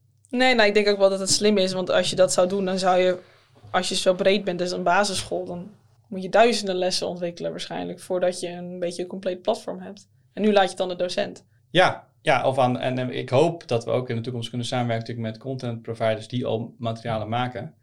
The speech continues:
Speaker 1: Ja.
Speaker 2: Het lijkt mij fantastisch als wij gewoon met uitgevers kunnen werken of met musea of met andere partijen die gewoon zeggen, "Joh, wij willen ook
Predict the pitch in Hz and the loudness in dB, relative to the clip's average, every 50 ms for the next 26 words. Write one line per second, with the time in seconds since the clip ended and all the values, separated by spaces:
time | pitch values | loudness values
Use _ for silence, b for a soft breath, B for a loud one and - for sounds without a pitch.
0 | _ _ - 233 214 - - - 120 113 110 110 107 107 - 107 - 120 117 113 | _ _ -8 -8 -8 -8 -8 -4 -2 -2 -2 -2 -6 -8 -10 -8 -6 -4 -4 -4
1 | - 107 107 104 110 107 101 110 107 101 104 - 107 110 117 - - 107 104 104 | -6 -10 -12 -12 -12 -12 -10 -10 -10 -10 -10 -10 -8 -8 -8 -8 -8 -10 -10 -10
2 | - - 110 107 104 104 98 107 113 - - - 110 113 104 104 107 113 110 117 | -10 -14 -14 -14 -14 -14 -14 -14 -16 -14 -12 -12 -12 -10 -10 -10 -8 -8 -6 -6
3 | 113 107 104 107 107 107 107 107 - - 113 110 113 113 - 107 - - 101 - | -6 -6 -4 -6 -6 -8 -10 -12 -14 -16 -14 -14 -14 -14 -14 -16 -16 -16 -16 -14
4 | 113 117 120 123 - 123 113 113 117 113 110 113 110 107 107 104 107 107 104 104 | -14 -14 -14 -14 -14 -12 -12 -12 -12 -12 -10 -10 -8 -8 -6 -6 -6 -6 -4 -4
5 | 113 117 - - | -4 -6 -6 -10